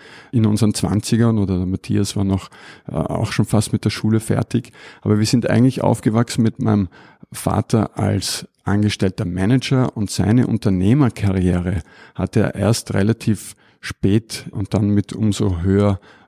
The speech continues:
äh, umso höherer Geschwindigkeit begonnen. Und damit war das aber jetzt für uns nicht aufwachsend, nicht ein Thema, dass das hieß,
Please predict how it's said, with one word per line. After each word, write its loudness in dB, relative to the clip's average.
äh, 2
umso -4
höherer 4
Geschwindigkeit -2
begonnen. -2
Und -4
damit 2
war 4
das 2
aber 2
jetzt 2
für 0
uns -4
nicht -4
aufwachsend, -4
nicht 0
ein -2
Thema, 2
dass -2
das -2
hieß, 0